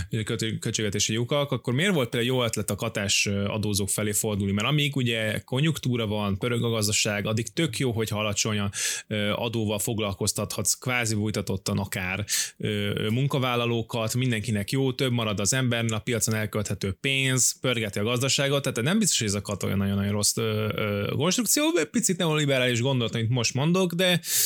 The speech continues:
de eddig működött, csak ugye most ezt meg kell szüntetni, mert kell az a rengeteg pénz, amit eddig nem, nem, nem, nem, ugye direkt befolytva az államkasszába. De hogy miért egy jó, ö, réteg ugye a katásokkal úgymond kicseszni? Igazából azért, mert, ö,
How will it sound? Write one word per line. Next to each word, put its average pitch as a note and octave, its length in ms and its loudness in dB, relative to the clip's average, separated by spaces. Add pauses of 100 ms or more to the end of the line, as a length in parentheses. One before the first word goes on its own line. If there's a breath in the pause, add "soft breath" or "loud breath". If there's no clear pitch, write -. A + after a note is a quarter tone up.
(300 loud breath)
de D#3 120 2
eddig E3 240 4
működött, E3 400 2
csak E3 160 0
ugye D#3 120 2
most D#3 200 2
ezt D#3+ 120 2
meg E3 140 2
kell A#2 120 0
szüntetni, C#3 440 2
mert C3 200 2
kell A#2+ 200 0
az A2 120 2
a A2+ 40 0
rengeteg G#2+ 440 -2
pénz, G#2 260 0
amit G2+ 200 -2
eddig G2+ 240 0
nem, G2+ 460 0
nem, A2 280 0
nem, A#2 200 0 (460)
nem, C#3+ 200 2 (520 loud breath)
ugye B2 160 -2
direkt B2 340 2
befolytva G#2+ 440 0
az G2+ 120 0
államkasszába. G2 720 0
De G2+ 80 -2
hogy G#2+ 100 0
miért G3+ 280 2
egy E3 140 2
jó, F3 340 2
ö, B2+ 280 0 (220 loud breath)
réteg C3 600 2
ugye A2+ 160 0
a A2+ 40 -2
katásokkal A2 760 -2
úgymond G#2 300 0
kicseszni? G2+ 600 0 (380 loud breath)
Igazából D#3 540 2
azért, C#3+ 360 2
mert, A#2 400 -2
ö, A2+ 220 0